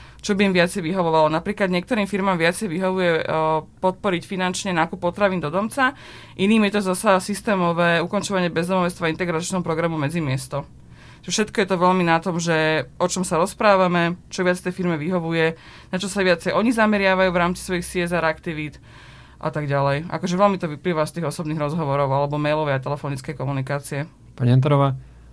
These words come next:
Speaker 2: aké sú, už sme to zopárkrát naznačili, zopárkrát sme to dotkli,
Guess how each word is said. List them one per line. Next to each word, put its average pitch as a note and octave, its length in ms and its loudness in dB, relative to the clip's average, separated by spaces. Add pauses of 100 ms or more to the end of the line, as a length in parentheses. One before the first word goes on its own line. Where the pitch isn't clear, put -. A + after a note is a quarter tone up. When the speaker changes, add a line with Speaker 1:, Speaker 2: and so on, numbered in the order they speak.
(300)
Speaker 2:
aké C3+ 160 0
sú, C#3 480 4
už A#2+ 80 2
sme C3+ 120 8
to G#2 280 2
zopárkrát A2 400 0
naznačili, A2 400 2
zopárkrát G2+ 400 -4
sme - 80 -8
to G#2+ 160 -4
dotkli, C#3+ 400 2